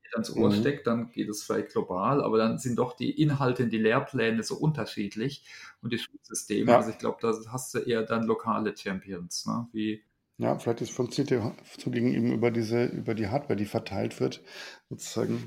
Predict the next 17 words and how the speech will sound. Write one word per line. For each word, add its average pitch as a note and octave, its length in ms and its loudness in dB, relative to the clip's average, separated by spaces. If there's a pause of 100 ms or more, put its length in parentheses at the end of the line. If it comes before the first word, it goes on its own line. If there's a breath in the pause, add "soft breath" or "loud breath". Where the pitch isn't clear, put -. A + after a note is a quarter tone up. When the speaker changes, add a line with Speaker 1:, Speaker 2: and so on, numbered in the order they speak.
Speaker 2:
ähm, G2+ 480 -2
über A#2 280 0
die G#2+ 100 0
dann G#2+ 380 0
die, G#2 180 0
äh, B2+ 520 -4
die A2 120 -8
versch-, - 280 -4
also G2 140 -4
die, - 280 -10
und A2+ 160 -4
die A#2 40 0
dann A#2 160 6
als B2+ 200 2
Marktplätze A2 520 4
quasi, G#2 520 2 (560 loud breath)
ähm, F#2+ 480 2